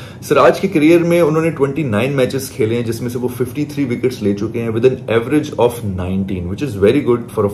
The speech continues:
fast bowler। इन फिफ्टी थ्री विकेट्स में से भी मेजर विकेट्स जो हैं उन्होंने तकरीबन ट्वेंटी नाइन विकेट्स वो इंडिया के अंदर ली हैं और इंडिया में उनकी एवरेज है फिफ्टीन की, which means कि उनको अपनी होम कंडीशंस को बड़े अच्छे तरीके से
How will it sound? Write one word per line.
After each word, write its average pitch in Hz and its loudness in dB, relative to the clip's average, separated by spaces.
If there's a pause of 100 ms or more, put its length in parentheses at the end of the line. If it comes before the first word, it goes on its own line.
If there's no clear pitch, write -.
fast 90 -6
bowler। - -6 (520)
इन 190 0
फिफ्टी 190 2
थ्री 196 2
विकेट्स 170 2
में 151 2
से 160 2
भी 160 4
मेजर 123 2
विकेट्स 135 0
जो 123 2
हैं 117 -2
उन्होंने 117 -2
तकरीबन 113 -4
ट्वेंटी 117 -2
नाइन 120 -2
विकेट्स 104 -2
वो 123 0
इंडिया 107 2
के 110 -2
अंदर 110 -2
ली 101 0
हैं 120 -4
और 101 -4
इंडिया 117 4
में 160 0
उनकी 113 -4
एवरेज 101 -2
है 101 -4 (500)
फिफ्टीन 127 -2
की, 78 -10
which 120 -6
means 147 -4
कि 147 -6
उनको 139 2
अपनी 143 -6
होम 117 -2
कंडीशंस 113 -4
को 127 2
बड़े 135 4
अच्छे - -6
तरीके 104 -4
से - -2